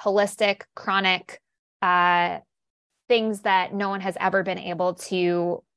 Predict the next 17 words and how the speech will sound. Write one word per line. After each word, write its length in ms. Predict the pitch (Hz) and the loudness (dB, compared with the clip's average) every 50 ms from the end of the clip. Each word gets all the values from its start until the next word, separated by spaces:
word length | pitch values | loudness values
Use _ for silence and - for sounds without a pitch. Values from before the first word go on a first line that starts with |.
| - | -8
work 260 | - 170 185 175 - - | -4 -2 -2 0 2 2
with. 320 | 196 226 302 - - - _ _ _ _ _ _ _ _ _ - | 2 2 2 0 -8 -20 _ _ _ _ _ _ _ _ _ 0
That's 220 | 202 208 185 175 | 0 0 2 2
what 80 | - 185 | 2 2
I 60 | 185 | 2
find 180 | 185 180 175 175 | 2 0 -2 -2
it 60 | 175 | -2
really 200 | - 175 175 175 | -2 -2 -2 -2
useful 280 | 170 175 - - 180 175 | -4 -6 -8 -6 -6 -4
for. 200 | - - - - | -4 -4 -4 -4
So 120 | - - - | -6 -4 0
I 120 | - 196 | 2 2
have 100 | 208 196 | 4 2
a 40 | 196 | 0
special 360 | - - - 180 170 - 185 180 | 0 0 -2 -2 0 0 -2 -2
fondness 480 | - 175 170 175 165 170 160 - - | 0 0 0 -2 -2 -6 -8 -10 -10
for 460 | - - 170 170 170 170 170 170 175 | -6 -2 2 2 4 4 2 0 -2